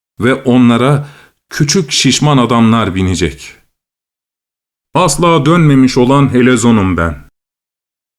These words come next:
Haremi olmayan harem ağası. Rahiple komiser arasında. Yürüyorum.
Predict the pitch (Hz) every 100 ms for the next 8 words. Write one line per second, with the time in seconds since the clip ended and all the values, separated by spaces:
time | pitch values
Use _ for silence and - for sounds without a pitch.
0 | _ _ _ - 120 139 143 147 151 160
1 | 143 120 113 127 135 123 - 113 110 92
2 | 85 85 82 - - _ _ _ _ _
3 | _ _ _ _ _ _ 101 151 165 185
4 | 170 147 151 151 147 147 120 113 - 101
5 | 92 80 - - _ _ _ _ _ _
6 | _ _ _ 127 160 170 123 82